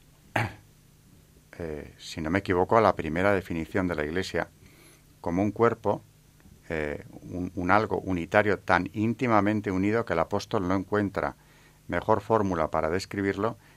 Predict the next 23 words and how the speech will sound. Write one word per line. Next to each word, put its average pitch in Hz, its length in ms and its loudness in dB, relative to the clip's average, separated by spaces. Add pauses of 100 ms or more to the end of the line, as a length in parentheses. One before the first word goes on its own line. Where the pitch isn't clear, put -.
(160)
que - 80 -2
hablar 90 240 4
de 117 100 -2
un 110 100 -2
cuerpo, 113 500 0 (520)
y 92 180 -2
se - 140 -4
refiere 92 500 0
a 82 120 -4
los 80 220 -8
corintios 113 600 -2
para 78 220 0
que 82 80 -10
tomen 117 260 0
conciencia 98 560 -2
de 78 160 -2
que 98 140 -2
ellos 110 200 -2
forman 107 320 2
parte 113 320 0
de 87 100 -2
ese - 160 -8
cuerpo, 113 480 0